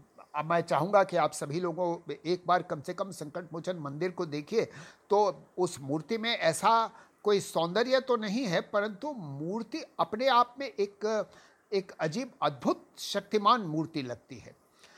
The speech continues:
तो साहब, हम, अ, संकट मोचन मंदिर जाते थे, और जाने के कारण, अब देखिए, मैं, आप तो मेरी मनो-,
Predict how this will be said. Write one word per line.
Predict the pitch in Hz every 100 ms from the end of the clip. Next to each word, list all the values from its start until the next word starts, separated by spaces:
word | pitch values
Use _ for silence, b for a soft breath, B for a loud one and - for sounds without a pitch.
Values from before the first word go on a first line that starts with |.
| b b _
तो | 269
साहब, | 202 202 214 180 - -
हम, | 147 123 117
अ, | 117 110 110 117 107
संकट | - 151 143 131
मोचन | 135 131
मंदिर | 127 127 139 127
जाते | 156 - 349
थे, | - 370 _ _ _ _ -
और | 277 - _ -
जाने | 151 156 220
के | 247 277
कारण, | - 190 233
अब | 262 202 175 - 170
देखिए, | 165 160 185
मैं, | 156
आप | 160 151 -
तो | 175
मेरी | 165 170
मनो-, | 151 151 165 156